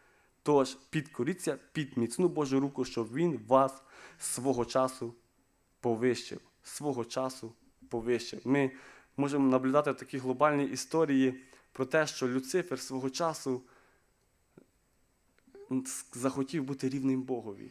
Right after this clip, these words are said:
І сказав, що він подібний Богові, що він рівний йому. І що б відбулося? Він був скинутий на землю, він був позбавлений неба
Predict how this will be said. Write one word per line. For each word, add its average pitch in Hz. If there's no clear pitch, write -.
І 131
сказав, 131
що -
він 135
подібний 139
Богові, 131
що 127
він 127
рівний 131
йому. 104
І 117
що 165
б 151
відбулося? 131
Він 131
був 127
скинутий 160
на 127
землю, 131
він 123
був 120
позбавлений 139
неба 131